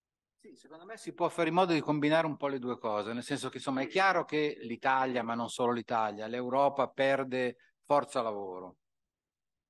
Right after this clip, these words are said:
Eh, quindi è chiaro che l'immigrazione diventa funzionale, se necessaria, rispetto a non, a non ci sono, non, non aumenti di produttività per compensare questa cosa. Però questo contributo, questi flussi, possono essere anche l'occasione per far sì che, se c'è un meccanismo,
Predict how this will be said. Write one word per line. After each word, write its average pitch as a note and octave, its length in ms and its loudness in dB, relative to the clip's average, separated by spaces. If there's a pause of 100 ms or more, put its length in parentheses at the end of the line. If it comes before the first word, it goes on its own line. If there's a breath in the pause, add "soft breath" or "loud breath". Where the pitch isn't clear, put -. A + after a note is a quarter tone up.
(140)
Eh, A#2+ 380 -8
quindi D#3 260 2
è C#3+ 60 2
chiaro F#3+ 300 2
che D#3 100 -2
l'immigrazione D3 680 0
diventa C#3 340 -2
funzionale, C3+ 920 -4
se - 220 -6
necessaria, B2 720 0
rispetto A2+ 420 -6
a G#2+ 40 0
non, G#2+ 300 -4
a A#2 100 -6
non A#2 140 -2
ci - 80 -10
sono, B2 160 2
non, B2 260 4
non D3+ 260 6
aumenti C#3 380 4
di B2+ 80 2
produttività C3 640 0
per C3 160 -6
compensare B2 560 0
questa G#2+ 240 -10
cosa. F#2 320 -6 (460 loud breath)
Però F#3+ 260 4
questo G#3+ 440 2
contributo, D3+ 640 -2
questi B2 240 -6
flussi, G#2+ 500 -8 (340 loud breath)
possono F#3+ 360 0
essere E3+ 300 2
anche C#3+ 240 -2
l'occasione C#3 680 0
per D#3 200 -4
far E3+ 180 -2
sì D3 220 -2
che, D3+ 160 -4
se E3+ 140 -4
c'è A3+ 160 0
un A3+ 100 2
meccanismo, E3 880 2